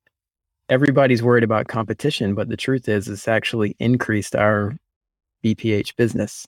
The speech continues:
this collaboration. So it's been fruitful for both sides.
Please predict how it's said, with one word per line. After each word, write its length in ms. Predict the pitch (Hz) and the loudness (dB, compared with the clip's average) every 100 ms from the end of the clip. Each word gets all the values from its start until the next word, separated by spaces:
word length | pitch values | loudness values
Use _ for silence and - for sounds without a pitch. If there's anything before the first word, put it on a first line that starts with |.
| - | 0
this 200 | 120 - | 0 0
collaboration. 760 | - 113 107 101 104 - 156 - _ | -2 0 2 2 2 0 -6 -14 _
So 260 | - - 113 | -6 -2 -2
it's 160 | - | -4
been 260 | - 117 107 | 0 2 2
fruitful 380 | - 120 - 107 | 0 -4 -4 -8
for 160 | 107 | -4
both 200 | 117 104 | -2 -2
sides. 420 | - - - - | -2 -4 -6 -12